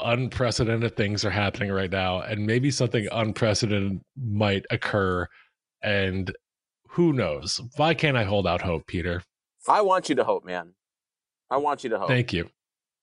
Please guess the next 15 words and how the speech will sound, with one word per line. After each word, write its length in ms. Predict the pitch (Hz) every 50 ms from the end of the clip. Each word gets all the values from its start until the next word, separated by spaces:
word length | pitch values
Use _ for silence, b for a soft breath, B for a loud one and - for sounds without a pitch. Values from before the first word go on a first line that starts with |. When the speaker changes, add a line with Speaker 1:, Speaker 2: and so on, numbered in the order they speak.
| _ _ _ _ _ _ _ _
Speaker 1:
Yeah. 280 | - 151 135 90 73 71 - _ _ _ _ _ _ _ _ _ _ _ _ _ _ _ _ _ _ _ -
Vote 160 | 165 190 185
for 100 | 170 165
Bernie. 380 | 135 135 135 117 101 95 82 76
Hope 240 | 87 - 175 175 170
and 100 | 147 127
change. 540 | - 135 117 95 80 76 78 82 - - - _ _ _ _ _ _
Um, 540 | - 131 120 120 120 117 117 113 120 131 131 - - - _ _ _ _ _ _ _ _ _ _ _ _ _ _ _ _ _ _ _ _ _ _ -
guys, 360 | 190 196 190 196 196 - -
I 120 | - 175
just 160 | 180 180 - 196
wanna 100 | 170 147
bring 160 | 113 135 117
something 300 | - - 117 - 110 98
up. 260 | 92 90 92 - -